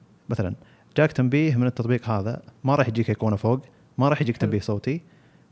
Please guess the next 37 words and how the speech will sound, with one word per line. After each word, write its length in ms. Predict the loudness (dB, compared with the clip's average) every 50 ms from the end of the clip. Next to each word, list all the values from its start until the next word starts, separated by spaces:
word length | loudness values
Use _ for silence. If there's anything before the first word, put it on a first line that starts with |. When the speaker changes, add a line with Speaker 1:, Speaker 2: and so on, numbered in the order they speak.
| -2
Speaker 1:
بس 220 | 0 0 0 0 -2
إذا 180 | 0 0 2
نزلت 300 | 2 2 2 2 2 2
الشريط 480 | 0 0 2 2 2 2 2 0 -6 -6
بتلقى 240 | 0 0 2 2 0
التنبيه. 420 | -2 -4 -6 -6 -6 -8 -10 -12 -10 -2 2
أنا 260 | 2 4 4 4 2
وش 160 | 2 0 -2
مستخدم 360 | -2 -2 -2 -4 -4 -2 -4
الشيء 280 | -4 -2 0 0 2 4
ذا؟ 200 | 4 4 2 2 0 -10 -20 -20 -20 -20 -20 _ -14 -6 -2
الجوجل 420 | -2 2 2 2 4 4 4 4
ناو، 200 | 4 2 0 0 -4 -4
أو 120 | -6 -4 -4 -6 -8 -12 _ _ _ _ _ _ -4
ما 40 | -2
أدري، 100 | 0 2 2
هي 60 | 2
تنبيهات 360 | 4 4 4 4 4 2 2
جوجل 260 | 2 0 0 0 -2 -6 -6 -2
اللي 120 | 0 0
هو 40 | 2
مثلًا 220 | 2 0 0 -2 -2
الطقس. 460 | -4 -4 -8 -8 -8 -12 -20 -20 -20 -20 _ _ _ _ _ _ _ _ _ -10
الطقس 320 | -8 -4 -2 -2 -2 -2 -6
Speaker 2:
مم. 80 | -6
Speaker 1:
بيجيني 240 | -4 -2 0 2 2
من 60 | 2
فترة 200 | 2 0 0 -2
لفترة، 340 | -2 -2 -2 -4 -4 -6 -8
يعني 200 | -6 -6 -6 -6
بيقول 280 | -6 -4 -2 -2 -2 -2
لي: 80 | -2
"ترى 140 | -4 -2 -4
الطقس 320 | -4 -4 -6 -8 -8 -6 -6
اليوم 200 | -4 -4 -4 -4
كذا 220 | -4 -6 -6 -6
كذا". 260 | -6 -8 -8 -8 -8